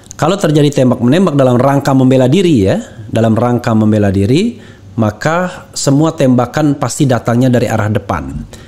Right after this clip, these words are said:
Dan lebih tepatnya dari arah depan dengan sudut yang, ya, barangkali berapa derajat, karena, eh, Baradae di atas, kemudian Brigadir J di bawah. Tapi yang jelas, tembakan pasti arah dari depan. Nah, itu satu.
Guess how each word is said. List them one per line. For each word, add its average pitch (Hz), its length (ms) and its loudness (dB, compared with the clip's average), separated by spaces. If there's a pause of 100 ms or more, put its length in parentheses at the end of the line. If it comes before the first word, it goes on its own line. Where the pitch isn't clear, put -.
(160)
Dan 117 240 0
lebih 120 240 0
tepatnya 113 400 -2
dari 131 240 0
arah 113 200 0
depan 147 360 -2
dengan 131 240 2
sudut 127 720 -2
yang, 117 400 -2 (400)
ya, 247 160 0
barangkali 156 320 0
berapa 131 240 0
derajat, 120 480 0
karena, 127 480 -2 (480)
eh, 120 300 -2 (100)
Baradae 117 560 0
di 110 160 0
atas, 139 560 -4
kemudian 113 720 2
Brigadir 117 400 2
J 110 160 0
di 120 80 2
bawah. 98 400 -2 (240)
Tapi 139 240 0
yang 113 80 2
jelas, - 320 -2 (280)
tembakan 120 800 0
pasti - 280 -4
arah 113 240 -2
dari 113 240 0
depan. - 560 -8
Nah, 107 320 -4 (400)
itu 143 200 -2
satu. 92 480 -4